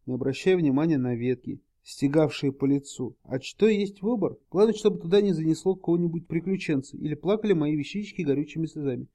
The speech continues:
Конечно, кольцо при мне, но всё это остальное... Если бы я попробовал преодолеть такое расстояние в реальной жизни, то давно бы сдох. А тут ничего, добежал. Недалеко от памятного леса я остановился и тихонько,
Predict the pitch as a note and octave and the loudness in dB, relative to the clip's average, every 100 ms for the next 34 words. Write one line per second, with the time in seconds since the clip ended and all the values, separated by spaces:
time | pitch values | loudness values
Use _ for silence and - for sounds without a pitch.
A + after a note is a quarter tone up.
0 | - D3 G#3+ C4 A#3+ F#3+ F#3 - C4 A3+ | -2 2 4 4 2 0 0 0 -2 2
1 | A3+ A3+ A3+ D#3 C3 - G3+ A3 A3+ F#3 | 2 2 2 2 0 -2 2 2 2 -4
2 | - D#3+ D#3 F3+ B3+ F#3+ B2+ _ _ - | -2 0 0 2 0 -2 -4 _ _ 0
3 | A3 A3 E3+ D3+ F#3 G#3+ G#3+ C#3+ F3+ F#3+ | 0 0 -4 0 2 2 2 -2 0 0
4 | E3+ D3 C3+ - _ - C#3 D3 F3 G3+ | 0 0 -2 -4 _ -2 2 4 4 2
5 | G3+ D3 F#3 F3+ D#3+ - E3+ F3 C#3 D#3 | 0 -2 2 0 0 0 2 2 4 4
6 | A3 A#3 F#3+ E3+ D3 - C#3+ C3 C3+ F#3 | 4 2 0 0 -2 -2 0 2 2 2
7 | F#3+ D#3 C3+ - - _ - - A3+ - | 0 0 -4 -6 -8 _ -14 -8 -6 -6
8 | G3 - C#3+ E3+ D#3 C#3+ A#2+ B2+ B2 A#2+ | -6 -4 -2 0 2 0 0 0 -2 -4
9 | - B2 C3 C#3 - A#3+ G3+ D3 F3 A#3 | -6 -4 -2 0 2 4 2 2 2 2
10 | A#3+ D#3+ C#3 C#3+ G3 G3 D3+ F3 F3 D#3 | 2 2 2 2 0 -2 -2 -2 -2 -2
11 | D3+ F3 D#3+ C#3+ C3+ C3+ F#3+ G3 F3+ | 0 0 -4 -8 -6 -2 0 0 -2